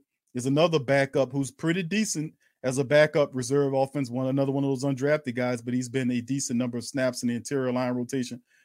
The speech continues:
This week is really going to test the Saints' depth and how many losses they can endure. And then a, one, uh, another big loss that the Saints had was James Carpenter. Now, how is this a big loss, Q? Because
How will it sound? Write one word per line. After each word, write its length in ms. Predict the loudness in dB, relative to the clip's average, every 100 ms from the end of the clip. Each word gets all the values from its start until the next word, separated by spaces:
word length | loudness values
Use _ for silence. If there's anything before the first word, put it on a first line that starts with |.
| _ _
This 300 | -2 0 0
week 280 | -2 -4 -2
is 120 | -4
really 240 | -2 0
going 280 | 0 0 -2
to 100 | -4
test 280 | -4 -2 -2
the 60 | -6
Saints' 320 | -2 -4 -4
depth 320 | -2 -2 -2
and 100 | -8
how 200 | -2 -2
many 240 | 0 -2
losses 460 | 0 2 0 -2 -6
they 180 | -2 -2
can 380 | -2 -4 -2 -6 -8
endure. 500 | -8 -6 -6 -6 -10 _ _ _ _ _ _ -4
And 100 | 0
then 120 | 2
a, 60 |
one, 300 | 2 4 4 4
uh, 160 | 0 0
another 480 | 0 4 4 4 2
big 300 | 0 -2 0
loss 280 | 0 -2
that 140 | -4 -8
the 80 | -6
Saints 320 | -2 -2 -2
had 280 | -2 -2 -6 _ _ -6
was 200 | -6 -4
James 400 | -2 0 0 -2
Carpenter. 640 | 0 0 2 0 -4 -4
Now, 160 | -4 -4
how 220 | 0 0
is 120 | 0
this 200 | -2 -6
a 40 | -4
big 240 | -2 -2
loss, 280 | 0 0 -2
Q? 200 | -4 -6
Because 640 | -4 -4 2 4 2 0